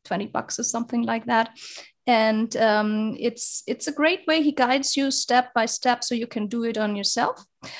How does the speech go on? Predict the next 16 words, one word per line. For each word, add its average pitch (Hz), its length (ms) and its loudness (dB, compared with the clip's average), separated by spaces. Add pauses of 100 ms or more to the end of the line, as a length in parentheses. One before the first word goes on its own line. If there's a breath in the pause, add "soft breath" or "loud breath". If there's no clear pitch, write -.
(180 loud breath)
Of 262 160 0
course, 247 280 6
you 247 80 0
can 220 240 4
always, 208 600 2
uh, 202 240 2
hire 202 400 0
me. 254 320 4
I 226 160 4
also, 214 680 2
um, 214 640 0 (480 loud breath)
provide 214 460 6
this 233 340 0
as 214 300 2
one-on-one 214 480 2
coachings. - 800 -4